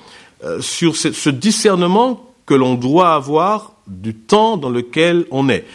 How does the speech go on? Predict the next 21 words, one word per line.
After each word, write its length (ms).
Quel 260
est 100
le 120
calendrier 720
de 100
Dieu ? 480
C'est 60
ça 160
qui 180
est 160
une 80
chose, 380
euh, 460
euh, 20
importante 640
et 120
que 140
les 220
hommes 280
doivent 200
faire. 320